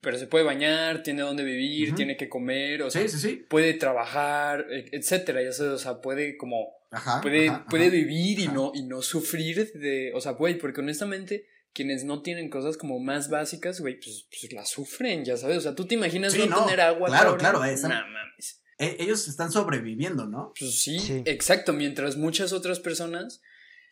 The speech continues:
Speaker 1: pues, güey, la neta, malgastan cosas. Y, y, güey, yo no siento que en México tengamos falta de recursos, ya sabes, o sea, más bien los recursos no se saben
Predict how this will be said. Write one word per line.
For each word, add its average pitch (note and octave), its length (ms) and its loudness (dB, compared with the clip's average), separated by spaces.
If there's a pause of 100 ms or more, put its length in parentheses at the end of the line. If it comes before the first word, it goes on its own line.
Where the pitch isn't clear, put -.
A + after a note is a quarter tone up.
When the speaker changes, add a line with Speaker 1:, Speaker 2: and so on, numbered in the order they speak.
(300)
Speaker 1:
pues, D3+ 160 -8
güey, D3+ 380 6
la C3+ 160 2
neta, C#3+ 580 0
malgastan C3 600 -2
cosas. C#3+ 380 -4
Y, E3 220 -2 (100)
y, F3 80 -2
güey, G#3 240 -2
yo A3+ 120 0
no B3+ 120 4
siento A#3 340 0
que D#3+ 100 -2
en D#3 100 -4
México F3 380 -2
tengamos D#3 580 -6 (720)
falta D#3+ 720 4
de C3 220 -2
recursos, C3+ 680 2
ya C3 100 -2
sabes, C#3 280 0
o C#3 80 -4
sea, B2+ 120 -6
más C#3+ 240 -2
bien A3 120 0
los E3 140 4
recursos F3+ 460 -2
no F#3+ 140 -4
se F#3+ 120 -4
saben F3 800 0